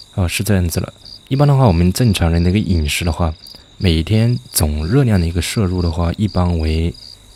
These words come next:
呃，二十五到三十卡路里每千克。啊，这个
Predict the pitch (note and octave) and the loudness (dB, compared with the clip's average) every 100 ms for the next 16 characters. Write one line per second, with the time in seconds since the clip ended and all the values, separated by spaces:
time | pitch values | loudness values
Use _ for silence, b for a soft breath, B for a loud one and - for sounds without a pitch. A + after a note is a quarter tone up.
0 | - - - - - - _ - G2+ F2 | -20 -20 -20 -20 -20 -20 _ -12 -4 -2
1 | E2 E2 D#2+ D#2 - - - - - - | 0 0 -2 -4 -8 -20 -20 -20 -20 -20
2 | - - G#2 - F#2+ E2 E2 - G2 E2+ | -20 -2 0 0 -2 -2 -4 0 2 2
3 | E2 E2 - A2+ A#2 F2 F2 - E2 E2 | 0 -2 -2 -2 -2 -2 -4 -4 -4 -2
4 | F#2+ E2 - E2+ E2 - - E2 - - | 0 -2 -4 -4 -4 -4 -6 -6 -6 -10
5 | - - - - E2 E2 - F2+ F2+ | -10 -20 -20 -8 -8 -6 -10 -4 -4